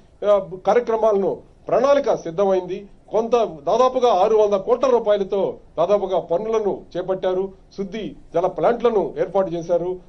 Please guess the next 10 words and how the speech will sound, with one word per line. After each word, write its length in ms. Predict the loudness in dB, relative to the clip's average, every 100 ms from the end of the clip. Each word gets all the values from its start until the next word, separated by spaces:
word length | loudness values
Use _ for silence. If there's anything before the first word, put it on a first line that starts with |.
| -10
ఇక్కడ 220 | -2 0
స్వ-, 240 | 0 -2 -4
నెల్లూరు 340 | -2 0 0
నగరాన్ని 560 | 2 2 2 0 -4 -8 -18 -6
పారిశుధ్యం-, 600 | 0 0 -2 -2 -2 -2
పారిశుధ్యానికి, 960 | -4 -2 -2 -4 -2 -2 -2 -4 -10 -14 -16 -12 0
ఆ, 60 | 0
పరిడి 340 | 2 0 2
వెళ్లే 180 | 2 2
విధంగా 580 | 2 0 0 0 0